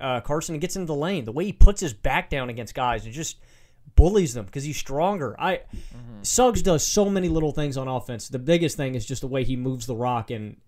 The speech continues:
Speaker 1: and keeps the, keeps the offense moving. But I love everything about Jalen Suggs' game, man. I love this kid, and I am so glad he is gonna have two scoring guards alongside him.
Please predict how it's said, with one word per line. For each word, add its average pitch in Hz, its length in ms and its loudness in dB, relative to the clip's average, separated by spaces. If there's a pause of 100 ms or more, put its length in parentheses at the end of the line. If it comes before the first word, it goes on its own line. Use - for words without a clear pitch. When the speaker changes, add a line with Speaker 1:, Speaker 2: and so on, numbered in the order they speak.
Speaker 1:
and 110 480 -8 (260)
keeps - 280 10
the, 117 340 -2
keeps 165 220 2
the 131 100 -2
offense 120 400 -4
moving. 117 500 -2
But 107 280 -2 (960)
I 233 100 8
love 170 240 8
everything 127 340 0
about 117 260 -2
Jalen 117 360 -6
Suggs' 110 380 -8
game, 104 320 -4
man. 110 160 -6
I 147 60 2
love 123 240 0
this 107 140 -6
kid, 110 240 2
and 139 60 -8
I 131 100 -2
am 127 80 -2
so 156 300 2
glad 131 360 2
he 127 120 6
is 113 100 -2
gonna 120 220 -6
have 110 240 -6
two 139 400 2 (280)
scoring 147 500 -2
guards 123 340 -2
alongside 117 600 -4
him. 104 240 -8